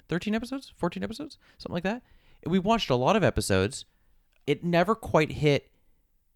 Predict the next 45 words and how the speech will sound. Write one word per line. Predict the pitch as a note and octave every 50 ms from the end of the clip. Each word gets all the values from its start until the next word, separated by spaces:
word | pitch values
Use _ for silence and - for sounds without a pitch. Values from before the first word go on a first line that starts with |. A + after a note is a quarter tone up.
| _ _ -
some | - - D3+ D3
of | C3+
the | A#2
peaks | - - - - C3+ B2+ - - - -
we've | A#2+ G#2+ -
had | G#2 G2+ G#2 G#2+
in | A2 A2 A2
some | - A#2+ A2
of | A2+ A2+
these | A#2 A2+
shows, | - - A#2+ A#2 B2 C#3 - - - - -
but | C#3 B2
it | A#2
never | C#3 C#3+ C#3+ D3 D3 D#3+ D#3+ -
also | - - B2 B2 A#2+ - - B2+ A2+ A2 G#2 G2+ - _ _ _ -
hit | - A#2+ - -
the | A2+ G#2
lows. | G2+ G2 G2+ G2 F2 - - - - - - - - - _ _ -
It | - B2+ -
sort | - D3+ D3+ C#3+
of | C#3+ C3 - - -
had | - B2 C3 B2
that | B2+ A#2 - - _ _ _ _ _ _ _ _ _ _ _ -
meaty | C3+ D#3 E3+ F3 F3 F3 F3+ F3+ E3+
sort | - - E3 D#3+ D3+
of, | D3 C3+
like, | C#3+ C3 B2 A#2+ A2+ A2 - - _ _ _ _ _ _
"Uh, | - F#4 F#4 F#4 F4+ F4+
that's | F#4 E4+ -
okay," | D4 - - B2+ G#2 F#2+ G3+ G#3 - - -
kind | - C3+ C3+ C3
of, | B2 A2+ A#2+ - _ -
kind | B2+ C3 C3 B2+
of | - -
area. | A#2 A#2 A2+ B2+ D3+ E3+ -
And | - D3+
I, | D3+ D3 - - -
uh, | A#2 - - A2 - -
my, | - - D#3 D#3+ D#3 D#3 -
my | D#3 D#3 D#3+ F3
personal | - - D#3+ C#3+ - C3+ A#2+
feeling | - B2 A2+ A2+ A2 G#2
was | G2+ G2 F#2+ - - _ _ _ _ _ _ _ _ _ _ _ _ _ - - -
good | B2 B2 A#2+
actors, | G#2 G2 G2+ - - B2+ E3 F#3 - -